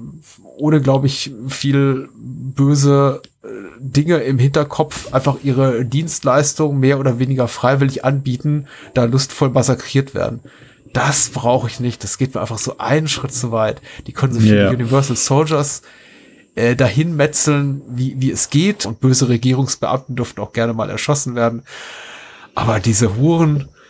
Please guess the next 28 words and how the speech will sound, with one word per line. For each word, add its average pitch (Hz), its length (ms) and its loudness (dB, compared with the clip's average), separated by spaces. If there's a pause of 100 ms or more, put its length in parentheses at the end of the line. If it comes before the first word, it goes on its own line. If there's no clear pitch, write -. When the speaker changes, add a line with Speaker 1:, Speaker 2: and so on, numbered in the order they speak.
(560)
Speaker 1:
ich 139 140 0
möchte 156 160 2
nicht 139 80 2
sagen, 139 140 2
dass 135 100 0
ich 120 100 -6
Mitgefühl 135 600 0
habe, 117 500 0
weil 110 260 0
dafür 107 280 -2
ist, - 280 -4
dafür - 240 -4
zeichnet 123 280 -2
der 120 100 0
Film 131 240 0
sie, 113 200 -4 (760)
dafür - 220 0
gibt 143 120 0
ihnen 143 140 0
der 123 80 4
Film 131 240 0
keine 120 240 0
Tiefe. - 500 -4 (300)
Aber 123 160 0
zum - 180 -2
Beispiel 123 260 0
die 120 120 2
Rezeptionistin, 143 1040 0